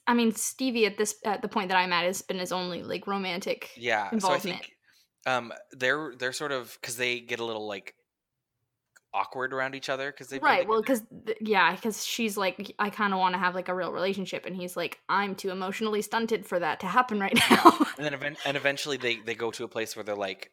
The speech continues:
Speaker 2: um, "We really wanna be friends, but also there's this other thing, and also there's this guy we both like, so now it's a competition."
Speaker 1: Oh my god, I cannot
Speaker 2: It c-,
Speaker 1: wait.
Speaker 2: that's, like, the, the finale of season two into the beginning of season three,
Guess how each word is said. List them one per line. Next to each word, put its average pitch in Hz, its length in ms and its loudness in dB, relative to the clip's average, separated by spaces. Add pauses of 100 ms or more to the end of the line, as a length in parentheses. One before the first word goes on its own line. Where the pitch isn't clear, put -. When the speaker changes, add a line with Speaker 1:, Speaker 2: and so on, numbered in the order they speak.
Speaker 2:
um, 101 440 -4 (880)
"We 123 120 -6
really 127 260 -2
wanna 127 180 -4
be 110 100 -6
friends, 98 580 -8
but - 120 -6
also 101 300 -8
there's 95 180 -8
this 98 100 -12
other 104 200 -8
thing, 95 380 -10 (220)
and 107 100 -12
also 104 600 -4 (220)
there's 110 140 -4
this 107 140 -8
guy 101 240 0
we 98 160 -10
both 98 260 -10
like, 98 320 -10
so - 160 -12
now 101 120 -4
it's - 120 -10
a - 40 -12
competition." - 540 -14 (460)
Speaker 1:
Oh 208 180 4
my 208 200 0
god, 185 480 2
I 196 80 -4
cannot 185 500 0
Speaker 2:
It 180 120 0
c-, 196 80 -4
Speaker 1:
wait. 185 220 -6
Speaker 2:
that's, 151 280 2
like, 196 160 0
the, 147 220 0
the 131 100 -2
finale 120 440 0
of 120 100 -10
season 117 320 -8
two 110 340 -4 (140)
into 104 580 -8
the 104 80 -12
beginning 98 360 -10
of 95 80 -16
season 98 260 -14
three, 101 360 -10